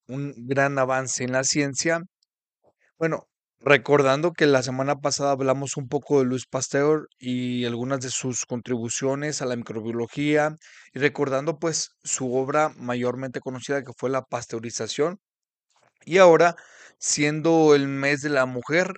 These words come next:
marzo, el día oficial de, del Día de la Mujer es el ocho de marzo, pues le voy a dedicar todo este mes a ellas en cuanto a investigaciones, porque hay, hay un montón de científicas que no están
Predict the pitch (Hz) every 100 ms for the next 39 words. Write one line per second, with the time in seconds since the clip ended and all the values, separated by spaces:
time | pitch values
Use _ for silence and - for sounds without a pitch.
0 | _ 120 131 131 135 180 - _ - 113
1 | 110 110 113 113 127 127 - 120 - 123
2 | 123 120 113 101 107 110 117 123 120 117
3 | 113 117 120 117 - 131 151 139 175 170
4 | _ _ _ _ _ _ _ _ - 160
5 | 160 180 170 - 156 165 165 160 165 165
6 | 180 - _ _ _ _ _ _ - 131
7 | 135 139 156 - - 123 127 127 123 123
8 | 123 123 120 123 139 147 147 135 - 143
9 | - - _ _ _ - - 143 165 196
10 | 214 202 175 139 156 156 151 135 127 147
11 | 160 - 131 135 131 131 135